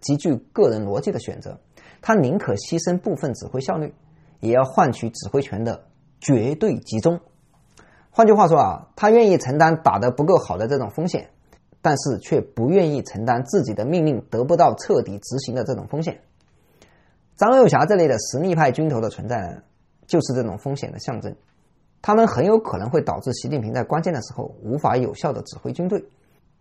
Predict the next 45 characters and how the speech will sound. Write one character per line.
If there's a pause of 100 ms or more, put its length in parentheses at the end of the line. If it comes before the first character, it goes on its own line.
(120)
所
以
习
近
平
对
军
队
进
行
大
清
洗
啊， (580)
并
不
是
说
不
准
备
打
了， (340)
而
恰
恰
相
反， (300)
很
有
可
能
说
明
啊， (180)
他 (120)
正
在
为
战
争
做
好
准
备。